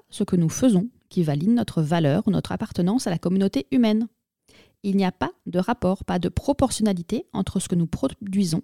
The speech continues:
et la quantité d'amour que nous sommes dignes de recevoir. Le simple fait d'exister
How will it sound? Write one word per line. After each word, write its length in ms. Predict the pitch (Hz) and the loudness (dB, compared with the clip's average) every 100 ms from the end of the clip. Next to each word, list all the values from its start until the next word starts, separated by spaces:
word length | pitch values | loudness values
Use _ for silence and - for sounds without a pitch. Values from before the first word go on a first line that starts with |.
| _ | _
et 80 | 196 | -8
la 120 | 160 | -6
quantité 420 | - 254 - 233 | -2 -2 0 0
d'amour 360 | 180 165 165 - | 0 0 0 -2
que 100 | 202 | 0
nous 100 | 180 | 0
sommes 260 | - 165 147 | 0 -4 -2
dignes 300 | 190 254 220 | 2 2 2
de 100 | 185 | 0
recevoir. 680 | 185 - 196 170 175 - _ _ _ _ _ _ _ _ _ _ _ _ | -2 -2 0 -2 -4 -12 _ _ _ _ _ _ _ _ _ _ _ _
Le 140 | 156 151 | -6 -4
simple 420 | - 247 - 180 | -2 -2 -2 -6
fait 340 | - 156 147 _ | -4 -6 -6 _
d'exister 720 | 147 160 220 208 185 - 170 | -8 -4 -2 -2 -4 -4 -6